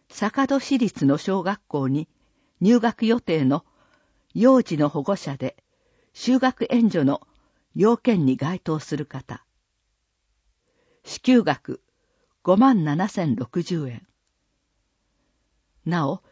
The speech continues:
申請書、同意書は学校教育課、市ホームページにあります。中学校。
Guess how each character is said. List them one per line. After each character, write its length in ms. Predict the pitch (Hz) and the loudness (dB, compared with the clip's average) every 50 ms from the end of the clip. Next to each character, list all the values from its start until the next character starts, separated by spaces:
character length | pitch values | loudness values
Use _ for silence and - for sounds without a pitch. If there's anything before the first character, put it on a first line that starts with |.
| _ _ | _ _
申 300 | - - - 226 247 262 | -12 -2 2 6 6 6
請 280 | 233 - - 240 220 214 | 6 4 0 0 0 -2
書、 320 | - - 196 185 - - _ _ _ _ - | -2 -2 -2 -2 -2 -2 _ _ _ _ -6
同 220 | 139 190 214 226 | -2 2 2 2
意 60 | 233 | 2
書 200 | 208 - - 196 | 0 -2 -2 -2
は 200 | 190 151 139 - _ _ _ _ _ _ _ _ | 0 0 -2 -4 _ _ _ _ _ _ _ _
学 240 | - 160 175 - _ | -6 -6 -6 -6 _
校 220 | - - 254 247 233 | -2 2 2 2 2
教 240 | - - 214 196 196 | 0 0 0 0 -2
育 240 | 190 _ - - - | -4 _ -14 -18 -12
課、 180 | - 170 - _ _ _ _ _ _ _ _ _ _ _ _ | -12 -12 -12 _ _ _ _ _ _ _ _ _ _ _ _
市 280 | - - 254 247 - _ | -6 -4 -4 -4 -4 _
ホ 240 | - - - 214 220 | -8 -4 0 0 2
ー 20 | 220 | 0
ム 60 | 220 | 0
ペ 200 | - - 240 220 | 0 0 0 0
ー 40 | 175 | 0
ジ 120 | - 190 | 0 0
に 160 | 185 202 - _ | -2 -2 -2 _
あ 100 | - 139 | -6 -4
り 100 | 143 135 | -4 -4
ま 140 | 120 135 135 | -4 -6 -8
す。 260 | - - - _ _ _ _ _ _ _ _ _ _ _ _ _ _ _ _ _ _ _ _ _ _ _ _ | -10 -14 -20 _ _ _ _ _ _ _ _ _ _ _ _ _ _ _ _ _ _ _ _ _ _ _ _
中 200 | - - 247 247 | -2 0 2 2
学 220 | 233 240 247 233 _ _ - | 2 2 -2 -4 _ _ -8
校。 280 | - 156 120 - - | -6 -4 -4 -6 -8